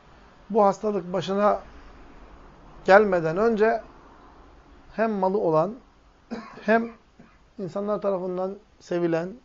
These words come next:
insanlar tarafından ziyaret edilen, gelip gidilen, oturulan, konuşulan, meclislerde beraber olunan bir insan iken Allah Teala'nın on sekiz yıl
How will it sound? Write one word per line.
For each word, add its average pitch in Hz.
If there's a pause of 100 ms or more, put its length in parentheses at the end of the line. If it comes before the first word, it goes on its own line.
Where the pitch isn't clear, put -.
insanlar 180
tarafından 202 (680)
ziyaret 190
edilen, 160
gelip 180
gidilen, 170
oturulan, 170 (480)
konuşulan, 160
meclislerde 185 (480)
beraber 180
olunan 180
bir 196
insan 202
iken 226 (580)
Allah 202
Teala'nın 202
on 240
sekiz 196
yıl 196